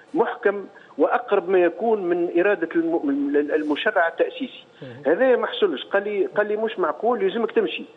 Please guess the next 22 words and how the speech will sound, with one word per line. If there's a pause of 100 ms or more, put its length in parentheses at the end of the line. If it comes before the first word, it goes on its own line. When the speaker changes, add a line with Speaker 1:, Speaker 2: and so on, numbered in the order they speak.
(220)
Speaker 2:
مم.
Speaker 1:
قلت
له:
"ما
نمشيش، (180)
سامحني
سي-،
سيد
رئيس، (500)
الله
غالب
هذا
موقف
ممكن (380)
ماهوش
في
التقاليد
متاع
الحكومات،
آه،
ممكن
ياسر